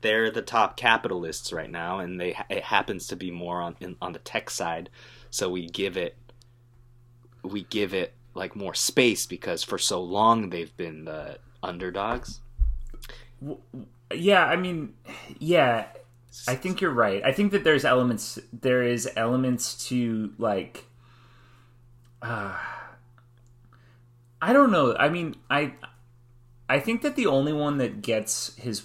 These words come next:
Speaker 2: water, like, that people hold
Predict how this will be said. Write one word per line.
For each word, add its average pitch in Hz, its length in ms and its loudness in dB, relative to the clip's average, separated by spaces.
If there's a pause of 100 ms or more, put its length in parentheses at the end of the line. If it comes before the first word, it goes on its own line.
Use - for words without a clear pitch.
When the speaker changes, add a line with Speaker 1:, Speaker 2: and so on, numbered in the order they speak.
(140)
Speaker 2:
water, 95 880 -2 (480)
like, 101 220 -8 (160)
that 101 160 -8
people 117 680 -2
hold 113 460 -2